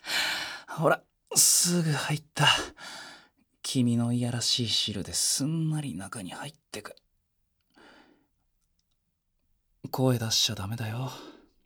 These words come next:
さすがに外に聞こえちゃうから。もしかしたら、外で人待ってるかもね。<laughs> どうする？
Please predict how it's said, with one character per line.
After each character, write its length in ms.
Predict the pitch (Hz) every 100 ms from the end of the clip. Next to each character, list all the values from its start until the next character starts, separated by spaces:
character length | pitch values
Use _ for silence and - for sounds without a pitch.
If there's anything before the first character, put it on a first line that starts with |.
| _ _ _
さ 280 | - - 92
す 260 | - - 135
が 120 | 139
に 100 | 135
外 260 | 143 -
に 120 | 101 80
聞 100 | -
こ 140 | 110
え 60 | 139
ち 100 | -
ゃ 60 |
う 40 | 110
か 120 | -
ら。 80 | - - - _ - - - - _ _ _ _ _ _ _ _ _ _
も 240 | 80 95
し 180 | 151 -
か 140 | -
し 140 | 110 -
た 100 | -
ら、 220 | - - - _ _ _ _ _ _ _ _ _ _ _ _
外 400 | - - 156 -
で 120 | 76
人 260 | 78 - 147
待 160 | 156
っ 40 | - _
て 100 | 82
る 100 | 101
か 140 | -
も 160 | - -
ね。 340 | 127 135 - _ _ _ _ _ _ _ _ _
<laughs> 680 | _ - - _ _ -
ど 220 | 117 101 101
う 80 |
す 120 | - -
る？ 220 | 165